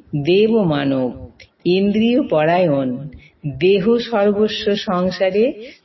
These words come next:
তার পবিত্রতার তুলনা স্বয়ং তিনি। তবুও তিনি একদিন স্বামীর মুখ থেকে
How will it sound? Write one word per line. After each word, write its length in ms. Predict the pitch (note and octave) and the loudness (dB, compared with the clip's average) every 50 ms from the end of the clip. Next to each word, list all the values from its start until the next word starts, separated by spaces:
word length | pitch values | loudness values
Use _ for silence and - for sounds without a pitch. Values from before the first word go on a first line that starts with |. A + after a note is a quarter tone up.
| _ _ _ | _ _ _
তার 500 | - E3 E3 E3 D#3+ E3 F#3 A#3 C4 C#4 - - | -2 0 0 0 0 0 0 0 -2 -4 -2 -2
পবিত্রতার 840 | E3+ E3 E3+ G#3 A#3 A3+ E3+ - A3 G3 F3 F3+ F#3 F3+ F#3+ A3+ B3 F3+ F#3+ | 0 0 2 2 0 -2 -2 0 0 0 0 0 0 0 0 0 -2 -4 -4
তুলনা 800 | - E3+ E3 E3 E3+ E3 E3 E3 E3+ F3 G#3 B3+ B3+ F#3 G#3+ B3+ - - | -2 0 0 2 2 2 2 0 0 0 -2 -4 -6 -10 -16 -20 -20 -18
স্বয়ং 580 | - - - D#3+ D#3 E3 F3 F#3 G#3 A3+ A#3+ A#3 - - | -14 -8 -4 -2 0 2 2 2 2 0 0 -2 -4 -2
তিনি। 680 | F3 E3 E3 F3 F#3+ F#3+ F3 D3 C3 C3 D3 D3 - - _ _ _ _ _ _ _ - - - - _ | 0 0 2 2 0 0 0 -2 -2 -4 -8 -14 -18 -20 _ _ _ _ _ _ _ -20 -20 -20 -10 _
তবুও 760 | - F#3 F#3+ G#3 G#3 B3 B3+ B3 G#3+ D#3+ C#3 B2+ D#3 D#3+ C3+ C3 - - _ _ - | 0 2 2 2 2 2 0 2 2 2 0 -2 -4 -8 -12 -18 -20 -20 _ _ -2
তিনি 340 | F3 F#3 F#3+ G#3 A3+ A3+ A3 | 0 2 2 2 0 0 -2
একদিন 640 | F3+ F3 F3+ F#3 F#3+ G3 F#3+ G3+ A3+ A#3 A#3+ B3+ | -2 -2 -2 0 -2 -2 -2 0 0 0 0 0
স্বামীর 560 | B3 - - G#3 F3 F3+ F#3+ G3+ G#3+ A3 A3+ G#3+ | -2 -4 -4 -2 -2 0 0 0 2 2 2 2
মুখ 280 | F#3 F3+ G3 G3 G3 F#3 | 2 0 -2 -2 -6 -6
থেকে 520 | - B3 A#3+ A#3+ - - F3 F3+ G3 A3+ | -2 -2 -2 -2 0 0 0 2 2 0